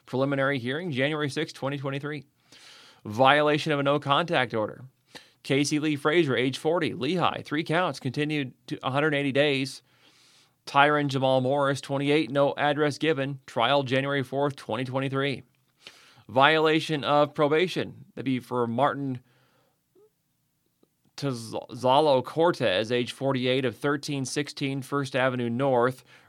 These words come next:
Revocation hearing January fourth, twenty twenty-three. Domestic abuse assault first offense. That'd be Martin Lozalo Cortez, age forty-eight, of thirteen sixteen First Avenue North. Trial January fourth, twenty twenty-three.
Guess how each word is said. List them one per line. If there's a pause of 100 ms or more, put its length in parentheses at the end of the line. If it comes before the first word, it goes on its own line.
Revocation
hearing
January
fourth,
twenty
twenty-three. (1300)
Domestic
abuse
assault
first
offense.
That'd
be
Martin (1800)
Lozalo
Cortez,
age
forty-eight,
of
thirteen
sixteen
First
Avenue
North.
Trial
January
fourth,
twenty
twenty-three.